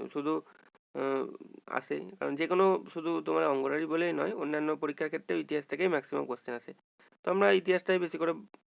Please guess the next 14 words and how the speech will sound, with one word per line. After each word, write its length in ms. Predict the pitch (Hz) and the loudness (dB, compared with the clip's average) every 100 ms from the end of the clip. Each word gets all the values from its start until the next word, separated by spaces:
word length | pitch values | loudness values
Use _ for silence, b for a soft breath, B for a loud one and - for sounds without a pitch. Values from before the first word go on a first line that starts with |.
| _ _ | _ _
কোশ্চেন 320 | - 156 156 | -8 -2 -2
তাই 120 | 156 147 | 0 0
জন্য 140 | 147 | 0
রেখেছি। 420 | 143 135 127 180 - _ _ _ _ _ | 0 -2 -4 -8 -16 _ _ _ _ _
এশিয়াটিক 500 | 156 165 196 196 202 | 0 8 10 10 4
সোসাইটি 440 | 190 170 175 165 185 | -2 2 2 6 4
অফ 100 | 156 | 6
বেঙ্গল 380 | 156 151 151 123 - _ _ _ - | 6 8 6 4 -4 _ _ _ 0
কে 180 | 175 | 2
প্রতিষ্ঠা 520 | 170 160 147 139 151 147 | 2 0 -2 0 2 4
করেন? 260 | 127 120 - _ _ _ _ _ _ - | 0 0 -8 _ _ _ _ _ _ -12
সি 260 | - 185 | -2 2
এফ 140 | 170 180 | 4 4
অ্যান্ড্রুজ, 500 | 160 151 147 180 160 | 2 2 4 4 4